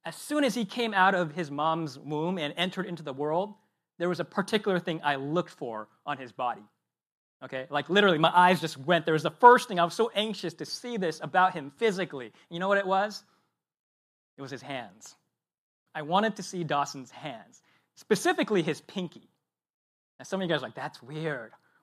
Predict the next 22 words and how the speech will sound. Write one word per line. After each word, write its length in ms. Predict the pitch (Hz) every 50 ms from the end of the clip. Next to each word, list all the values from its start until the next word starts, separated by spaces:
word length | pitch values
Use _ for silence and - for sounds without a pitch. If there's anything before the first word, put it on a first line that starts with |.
| _
Why, 160 | - 160 160 -
<laughs> 40 |
why 220 | - 208 196 - 226
did 220 | 202 240 214 -
you 80 | 247 233
want 240 | 214 196 180 180 180
to 60 | 190
see 180 | - - 147
his 160 | 131 156 151 -
pinky?" 360 | - 196 208 220 - 170 - - - _
Well, 120 | - 170
I'll 80 | 160 165
tell 140 | - - 214
you 120 | 202 180
exactly 400 | 156 139 131 143 143 147 - 175
why. 240 | 143 123 117 110 107 -
It's 160 | - 160 -
because 340 | _ - 165 - 170 151 123
myself, 520 | 135 143 156 170 165 - - 143 104 95 - _ _ _ _ _ _ _ _ _ -
I 160 | - 143 160
was 220 | 185 214 233 208 165
born 420 | 139 170 156 139 120 110 107 127